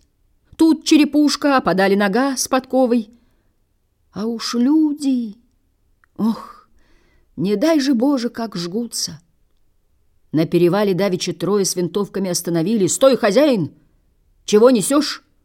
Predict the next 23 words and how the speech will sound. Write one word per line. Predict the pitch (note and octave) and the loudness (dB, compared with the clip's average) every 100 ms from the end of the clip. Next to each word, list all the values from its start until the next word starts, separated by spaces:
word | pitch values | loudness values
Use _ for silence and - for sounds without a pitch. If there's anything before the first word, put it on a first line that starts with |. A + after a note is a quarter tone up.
| _ _ _ _ _ | _ _ _ _ _
"Ну, | F#3 D#4+ F4 | -2 0 0
видють, | F3+ C#4+ D#4 F3 - - | 2 2 2 0 -4 -6
костюм | F3 C#3+ - C#4+ C#4+ | -6 -6 -6 -4 -2
на | D#3 C#3+ | -2 0
мне | C#3 D3 | 0 0
майский, | D3+ B3+ B3+ - G3+ E3+ D3 _ _ _ _ | -2 -2 -2 -4 -8 -8 -10 _ _ _ _
в | D3+ | -2
мешочке | A3+ A3 C4+ - - F3 C#3+ _ _ _ _ _ | 0 0 -2 -2 -4 -6 -6 _ _ _ _ _
ячменьку | D4+ - F3 E3 A#3+ C4 A#3+ - _ | 2 2 0 -4 -2 -2 -2 -8 _
трошки, | - A#3+ G#3+ - - G3 _ | 2 2 2 -6 -16 -18 _
сальца | - - C4+ B3 - | -8 -2 -2 -2 -6
шматочек. | G#3+ A3+ G#3 F#3+ F3+ - - _ _ _ _ _ _ _ - | -6 -6 -4 -4 -6 -12 -20 _ _ _ _ _ _ _ 0
Мы, | B3+ F#4+ F4 | 2 2 0
бачут, | G3+ B3 D#4 - A#3+ - | 0 0 0 -6 -10 -8
таких | E3+ A#3+ D4 - | -8 -6 -10 -8
не | |
обижаем. | E3+ E3 E3+ C#4+ D4+ D3+ _ _ _ _ _ | -4 -4 -4 -6 -6 -12 _ _ _ _ _
Мы, | A#3 F#4+ | -2 2
бачут, | A3 G#3 G#3 A#3 - _ _ _ _ _ _ | 2 0 0 -8 -8 _ _ _ _ _ _
рангелеровцы. | - F#3 E4+ D4+ D4 C4+ F#3+ - - D3 A#2+ _ _ _ _ _ _ _ | -6 -4 -2 0 0 -2 -4 -12 -8 -8 -8 _ _ _ _ _ _ _
Можете | - G3 D#4+ - | -4 0 0 0
гулять | G#3+ F#3 B3 F3+ | 2 2 2 -2
вольно". | D#3+ C#4 A#3+ C#3 | 2 2 2 -2